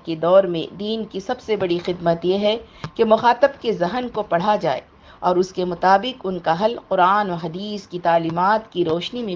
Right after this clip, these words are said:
پیش کیا جائے۔ اللہ تعالیٰ سے دعا گو ہوں کہ اللہ تعالیٰ انہیں اس خدمت کی بہترین جزا عطا فرمائے اور انہیں وہ خوشخبری عطا کرے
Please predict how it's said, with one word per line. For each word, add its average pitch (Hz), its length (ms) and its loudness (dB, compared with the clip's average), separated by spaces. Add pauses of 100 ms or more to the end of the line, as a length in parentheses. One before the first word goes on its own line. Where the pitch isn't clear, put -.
پیش 220 280 -6
کیا 147 220 0
جائے۔ 123 180 -2 (720)
اللہ 196 260 4
تعالیٰ 175 360 6
سے 175 140 -6
دعا 175 380 2
گو 190 100 -2
ہوں 214 180 -2
کہ 208 120 -6
اللہ 170 160 -2 (100)
تعالیٰ 190 420 4
انہیں 185 280 -2 (320)
اس 202 100 -2
خدمت 220 480 -4
کی 220 100 -4
بہترین 196 760 -2
جزا 175 440 4
عطا 156 240 -2
فرمائے 160 540 -2 (380)
اور 165 200 8
انہیں 202 320 0
وہ 220 180 4
خوشخبری 247 600 -2
عطا 196 320 2
کرے 180 280 4